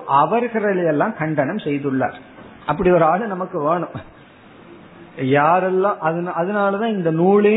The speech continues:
நம்ம படிக்க வேண்டிய அவசியம் கிடையாது. படிச்சா ஃபர்ஸ்ட் புரியாது. அப்படியே புரிஞ்சாலும் என்னன்னா,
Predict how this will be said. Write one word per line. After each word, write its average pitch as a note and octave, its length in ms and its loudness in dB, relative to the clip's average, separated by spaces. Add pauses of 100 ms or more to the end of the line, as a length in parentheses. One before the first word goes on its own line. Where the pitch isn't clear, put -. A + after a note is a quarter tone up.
நம்ம G#3 240 0
படிக்க D#3+ 340 0
வேண்டிய D#3 280 0
அவசியம் C#3+ 340 -2
கிடையாது. C3+ 300 0
படிச்சா D#3 360 -2
ஃபர்ஸ்ட் F#3 360 -6
புரியாது. D3 600 0 (800)
அப்படியே G3+ 460 0
புரிஞ்சாலும் G#3 720 2
என்னன்னா, E3 500 2